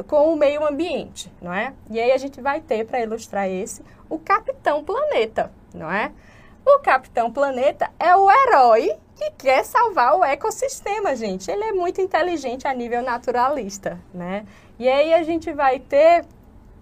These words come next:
e é uma coisa que vai além do gostar, né? Mas é, de fato, uma preocupação com aquele espaço, é, ambiental, tá?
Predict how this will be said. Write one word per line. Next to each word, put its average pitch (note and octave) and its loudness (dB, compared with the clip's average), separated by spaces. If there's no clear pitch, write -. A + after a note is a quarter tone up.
e A3+ -2
é D#4+ 2
uma G4 2
coisa C4 4
que B3+ -6
vai C#4+ -2
além D4+ 0
do E4 -2
gostar, D4+ 0
né? F#3 -6
Mas A3 -2
é, C4+ 4
de D4 -8
fato, D4+ -2
uma E4+ -2
preocupação E4 0
com C#4 4
aquele D4 0
espaço, B3 0
é, F#3 2
ambiental, B3+ -2
tá? F#3 -10